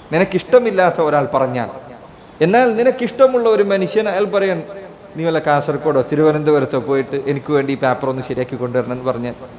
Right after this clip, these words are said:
അതെ, അയാൾ ചോ-, അയാൾ ചോദിക്കുക, "ബുദ്ധിമുട്ടാവുമെന്ന്?" വെച്ചാൽ നീ എന്താ പറയാ? "ബുദ്ധിമുട്ടോ?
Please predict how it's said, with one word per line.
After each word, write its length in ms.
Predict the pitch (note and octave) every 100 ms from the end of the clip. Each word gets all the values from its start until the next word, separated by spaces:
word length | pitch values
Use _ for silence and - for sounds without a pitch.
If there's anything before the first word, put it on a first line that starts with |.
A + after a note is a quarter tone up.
| - - -
അതെ, 140 | A3 B3
അയാൾ 180 | G3 A#3
ചോ-, 200 | A3+ A3+
അയാൾ 120 | F#3+
ചോദിക്കുക, 640 | G3 G#3 F3+ D#3+ A2+ F#3+
"ബുദ്ധിമുട്ടാവുമെന്ന്?" 580 | F#3+ F3 A3+ A3 G#3+ G#3+
വെച്ചാൽ 140 | G3 G#3
നീ 80 |
എന്താ 160 | G#3 G3
പറയാ? 200 | F#3+ G3 - - - -
"ബുദ്ധിമുട്ടോ? 500 | E3 F3+ F#3 F3+